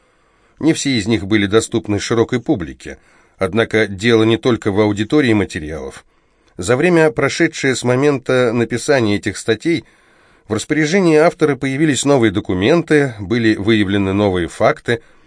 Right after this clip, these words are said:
в конце концов, имеющийся материал был переосмыслен с точки зрения накопленного исследовательского опыта. Так, например, история генерала Потатурчева, командира четвёртой танковой дивизии шестого мехкорпуса,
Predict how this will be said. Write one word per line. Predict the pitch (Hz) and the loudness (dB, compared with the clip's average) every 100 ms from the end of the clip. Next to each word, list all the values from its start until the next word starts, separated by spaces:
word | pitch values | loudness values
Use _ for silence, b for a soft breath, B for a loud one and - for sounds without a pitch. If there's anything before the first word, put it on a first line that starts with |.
| b | b
в | - | -10
конце | - 107 - 104 | -2 -2 -2 -2
концов, | 95 - 101 - | -2 -2 -4 -2
имеющийся | 110 107 95 - 98 87 - 98 | 0 0 0 -4 -8 -6 -4 -4
материал | 87 92 95 95 85 | -4 -4 0 0 0
был | 92 85 | -4 -4
переосмыслен | 92 98 92 107 104 95 90 | -2 -2 -2 -2 -4 -4 -8
с | - | -6
точки | 95 - | -8 -8
зрения | 90 90 95 90 | -8 -6 -4 -4
накопленного | 87 87 101 92 90 87 90 | -6 -6 -8 -6 -6 -4 -4
исследовательского | 85 101 87 90 98 85 - 110 | -4 -6 -6 -8 -8 -8 -4 -4
опыта. | 113 120 - - - b b b b b b b b b b - | -2 -6 -8 -16 -18 b b b b b b b b b b -8
Так, | - | -4
например, | 139 117 127 135 123 | -4 -2 0 2 2
история | - 147 123 | 0 0 2
генерала | 104 110 110 123 117 107 | 0 2 4 6 6 4
Потатурчева, | - - 104 - 131 127 107 92 90 | 0 -2 -2 -2 -6 -4 -2 0 -2
командира | - 110 104 95 98 | -2 -2 0 -2 -4
четвёртой | - 98 107 95 95 | -6 -6 -4 -4 -4
танковой | 104 101 92 95 85 | -2 -2 -2 -6 -4
дивизии | 101 104 85 92 | -4 -4 -4 -6
шестого | - 90 - 101 95 | -8 -8 -4 -2 -2
мехкорпуса, | 92 - 147 143 110 - - | -4 -4 -4 -2 -4 -6 -8